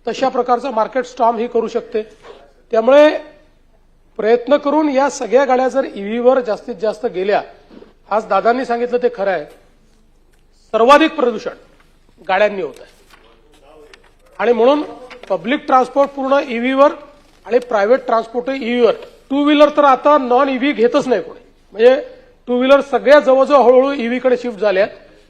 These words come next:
फोर व्हीलरही शि-, ईव्हीकडे शिफ्ट झाल्या, तरच हा प्रश्न आपला सॉल्व्ह होणार आहे. आणि त्या दृष्टीने राज्याने अनेक योजना देखील तयार केलेल्या आहेत. मोठं ई चार्जिंगचं इन्फ्रास्ट्रक्चर आपण तयार करतो. आणि सगळ्यात महत्त्वाचं,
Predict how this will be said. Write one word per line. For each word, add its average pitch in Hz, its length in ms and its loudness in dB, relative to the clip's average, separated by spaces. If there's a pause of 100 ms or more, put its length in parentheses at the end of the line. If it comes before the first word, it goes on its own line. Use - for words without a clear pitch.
(300)
फोर 240 180 6
व्हीलरही 277 400 4
शि-, 269 180 -8
ईव्हीकडे 254 380 -2
शिफ्ट 240 220 -10
झाल्या, 226 320 2 (480)
तरच 262 260 4
हा 269 160 6
प्रश्न 240 440 -8
आपला 240 280 2
सॉल्व्ह 208 340 -2
होणार 202 160 0
आहे. 254 80 -2 (520)
आणि 240 140 0
त्या 247 240 2
दृष्टीने 269 560 -4
राज्याने 196 560 -6 (260)
अनेक 226 380 -6
योजना 202 340 -2
देखील 247 320 -4
तयार 233 160 2
केलेल्या 240 360 2
आहेत. 247 140 -6 (640)
मोठं 214 600 2 (200)
ई 262 140 -6
चार्जिंगचं 240 580 -2
इन्फ्रास्ट्रक्चर 247 640 -2
आपण 269 280 2
तयार 240 160 4
करतो. 208 260 -4
आणि 214 120 -4
सगळ्यात 247 340 -2
महत्त्वाचं, 226 560 0